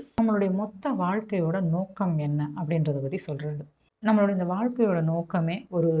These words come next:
இறப்பற்ற நிலையை நம்ம வந்து அடையிறது தான் அப்படின்னு சொல்றாரு.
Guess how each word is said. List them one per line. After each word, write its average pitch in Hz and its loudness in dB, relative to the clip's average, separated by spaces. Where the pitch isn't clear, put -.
இறப்பற்ற 202 0
நிலையை 160 2
நம்ம 156 0
வந்து 147 0
அடையிறது 156 2
தான் 151 -6
அப்படின்னு 151 0
சொல்றாரு. 151 -2